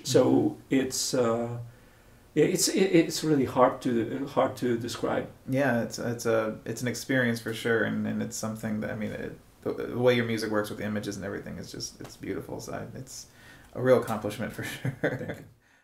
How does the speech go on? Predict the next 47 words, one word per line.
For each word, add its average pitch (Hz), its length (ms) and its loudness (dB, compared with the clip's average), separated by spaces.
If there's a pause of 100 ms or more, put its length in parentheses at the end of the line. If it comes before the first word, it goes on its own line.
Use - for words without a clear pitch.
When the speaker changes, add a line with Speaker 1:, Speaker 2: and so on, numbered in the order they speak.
Speaker 2:
So, 151 120 -10
uh, 139 320 -2
uh, 147 120 4
we're 151 180 8
jumping 160 220 4
around 147 120 8
the 135 80 4
timeline 143 400 2
a 120 40 4
little 120 140 6
bit, 113 140 6
but 120 100 10
I - 60 10
did 135 100 6
wanna 127 160 4
talk 117 200 4
about 117 220 4
W 113 300 4
E, 113 220 2
which 113 240 0
is 113 260 -6
one 117 140 0
of 110 40 2
the 113 80 2
first - 560 0
scores 117 340 4
that 117 80 8 (220)
I 113 40 0
heard 117 200 4
of 110 80 0
yours 110 300 2
and 107 180 -6
how 113 200 0
I 110 80 2
fell 113 160 0
in 110 60 -2
love 113 120 -2
with 110 140 -6
your 107 80 -6
music. 110 440 -2 (300)
And, 117 400 0
uh, 110 400 2
so 113 320 2
Madonna 123 380 2
directed 120 360 4
the 113 60 -2
film. 110 400 -2